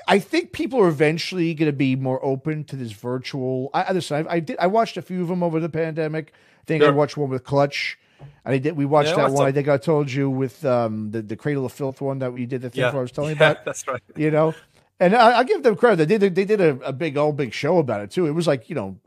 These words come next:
Speaker 1: they had the whole, uh, everything, the, all the bells and whistles and everything in there.
Speaker 2: Sure.
Speaker 1: But I think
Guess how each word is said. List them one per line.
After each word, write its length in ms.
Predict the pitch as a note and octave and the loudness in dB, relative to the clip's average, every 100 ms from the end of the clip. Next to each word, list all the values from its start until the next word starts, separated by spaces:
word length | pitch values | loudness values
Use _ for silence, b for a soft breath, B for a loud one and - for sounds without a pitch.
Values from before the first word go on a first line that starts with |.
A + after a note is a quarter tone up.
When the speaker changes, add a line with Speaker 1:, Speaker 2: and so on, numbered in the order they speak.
| - - | -14 -6
Speaker 1:
they 80 | |
had 180 | C3+ D3+ | -2 -2
the 80 | B2+ | -2
whole, 440 | C3 C#3 B2+ B2+ B2 | -2 -2 -4 -8 -12
uh, 80 | A#2+ A2 A2 C3 | -18 -20 -20 -8
everything, 680 | D#3+ D#3 A#2 F#2+ F#2 G2 G2+ | -2 -2 -2 -10 -10 -12 -12
the, 180 | A2+ A2+ _ _ _ | -14 -16 _ _ _
all 140 | D3 | -4
the 340 | D#3 C#3+ B2 B2+ - _ _ _ - | 0 0 -2 -6 -18 _ _ _ -2
bells 240 | D3+ D3 | 0 2
and 100 | C#3 C3+ | 0 -2
whistles 320 | C#3+ C3+ A#2 | -2 -6 -8
and 80 | B2+ | -6
everything 340 | D3+ C#3+ G#2 | -6 -6 -6
in 60 | G2 | -6
there. 120 | F#2 | -8
Speaker 2:
Sure. 220 | - A#2+ b b b b - | -6 -6 b b b b 0
Speaker 1:
But 200 | E3 F#3 | 6 8
I 120 | G3 | 6
think 520 | - A#3+ B3 F#3+ | 2 -2 -2 -4